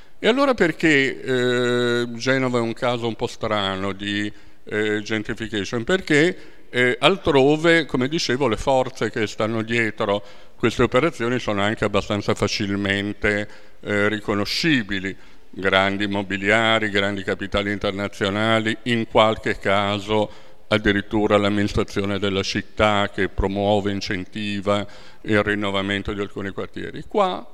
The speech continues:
invece la cosa è andata un po' in un altro modo. È andata un po' in un altro modo perché la gentrification, se veramente se ne può parlare qua a Genova, è stata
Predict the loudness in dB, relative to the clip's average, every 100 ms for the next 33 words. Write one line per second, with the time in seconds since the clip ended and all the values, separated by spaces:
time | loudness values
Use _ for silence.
0 | -16 -16 -16 -16 -14 -8 -6 -4 -4 -4
1 | -4 -4 -4 -4 -4 -4 -6 -14 -16 -8
2 | -4 -4 -6 -6 -6 -6 -6 -8 -6 -8
3 | -6 -8 -10 -10 -12 -14 -16 -14 -6 -2
4 | 0 0 -2 0 0 2 0 0 0 2
5 | 2 0 -2 -4 -2 0 0 -2 -8 -16
6 | -10 0 4 4 2 -4 -4 0 2 2
7 | 0 0 -2 -6 -6 -2 0 0 -2 -6
8 | -6 -8 -8 -4 -4 -4 -4 -4 -4 -6
9 | -8 -10 -8 -8 -8 -8 -6 -4 -2 -2
10 | -4 -6 -6 -2 -2 -2 -2 -4 -6 -14
11 | -16 -16 -12 -2 -2 4 4 4 4 4
12 | 2 -4